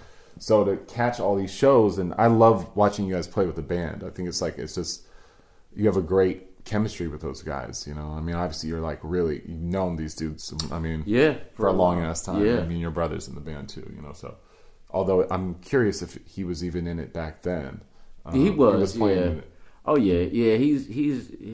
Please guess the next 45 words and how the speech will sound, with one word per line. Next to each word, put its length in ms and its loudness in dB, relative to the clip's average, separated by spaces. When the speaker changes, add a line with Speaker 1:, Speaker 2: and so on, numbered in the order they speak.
Speaker 2:
uh, 140 -8
Speaker 1:
He's 180 0
Speaker 2:
he 60 0
Speaker 1:
been 140 4
down 220 8
since 200 -2
the 60 -4
beginning 280 2
as 100 -6
far 140 4
as 100 -2
why 300 2
as 140 -2
a 40 -2
live 600 -2
band 460 -4
thing, 100 -2
Speaker 2:
Yeah, 340 4
Speaker 1:
right? 220 -12
Speaker 2:
pretty 280 2
much, 520 -2
pretty 280 6
much. 340 -2
I 140 0
may 160 2
have 140 4
done, 240 4
like, 200 0
a 60 -6
couple 400 -2
little 440 -2
one-off 640 -2
things 420 -2
without 440 -2
him 420 -2
before 300 -4
he, 80 -4
when 180 -4
Speaker 1:
Right. 80 -2
Speaker 2:
he 80 0
was 120 -2
living 220 0
in 100 0
New 60 0
York. 460 -2